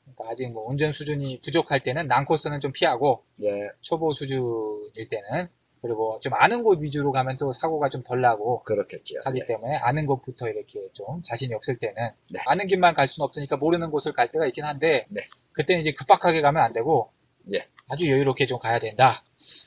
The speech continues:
Speaker 1: 그리고
Speaker 2: 천천히.
Speaker 1: 예. 그리고
Speaker 2: 예.
Speaker 1: 기타 이제 다른 운-, 안전 운전 관련된 사항은 추-, 뭐 시간이 되면 다시 한번 또 마련하기로 하고요.
Speaker 2: 네.
Speaker 1: 오늘은 이제 안전 운전에 대한 이야기를 한번 들어봤는데,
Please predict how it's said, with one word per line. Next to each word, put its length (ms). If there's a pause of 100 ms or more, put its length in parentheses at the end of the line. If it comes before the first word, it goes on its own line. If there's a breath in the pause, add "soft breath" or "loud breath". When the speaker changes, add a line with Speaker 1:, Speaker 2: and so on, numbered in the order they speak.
(100)
Speaker 1:
그리고 220
Speaker 2:
천천히. 280 (180)
Speaker 1:
예. 340 (120)
그리고 360
Speaker 2:
예. 60
Speaker 1:
기타 300
이제 160
다른 280
운-, 200
안전 300
운전 220
관련된 380
사항은 480
추-, 240 (120)
뭐 460 (200)
시간이 360
되면 200
다시 260
한번 460
또 440 (160)
마련하기로 480
하고요. 380 (120)
Speaker 2:
네. 140 (260)
Speaker 1:
오늘은 360
이제 100
안전 340
운전에 300
대한 200
이야기를 300
한번 200
들어봤는데, 720